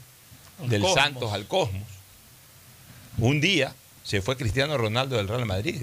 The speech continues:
Speaker 2: As-, y eso hace pocos días atrás en relación histórica, ¿no? En relación histórica, digo, hace, en relación a lo de Pelé, hace pocos días atrás, o sea, tres años atrás.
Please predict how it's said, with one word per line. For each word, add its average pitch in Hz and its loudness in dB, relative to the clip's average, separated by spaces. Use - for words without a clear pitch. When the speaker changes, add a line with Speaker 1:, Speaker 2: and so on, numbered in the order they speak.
Speaker 2:
As-, 92 -2
y 98 0
eso 147 -2
hace 104 0
pocos 147 0
días 160 2
atrás 151 0
en 139 -10
relación 120 -4
histórica, 107 -2
¿no? 101 -6
En 95 -4
relación 104 -2
histórica, 127 -2
digo, 127 0
hace, 104 -4
en 95 -8
relación 98 -2
a 113 2
lo 90 -2
de 92 -2
Pelé, 110 -2
hace 104 0
pocos 131 -2
días 127 2
atrás, 123 -2
o 104 -6
sea, 110 -6
tres 110 0
años 113 -2
atrás. 117 -2